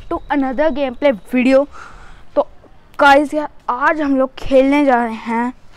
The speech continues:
season two of New Gangster Crime। मतलब फिर से start कर रहे हैं हम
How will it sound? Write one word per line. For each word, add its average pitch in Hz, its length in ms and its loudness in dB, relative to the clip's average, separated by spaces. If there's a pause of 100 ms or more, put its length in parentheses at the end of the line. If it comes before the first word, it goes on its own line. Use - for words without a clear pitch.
(480)
season 302 380 0
two 285 200 -2
of 262 160 -4
New 254 220 -6
Gangster 226 460 -10
Crime। 196 400 -8 (1400)
मतलब 262 880 0 (2250)
फिर 302 160 2
से 339 200 0
start 277 440 0
कर 247 180 2
रहे 233 220 0
हैं 220 260 -8
हम 220 260 -8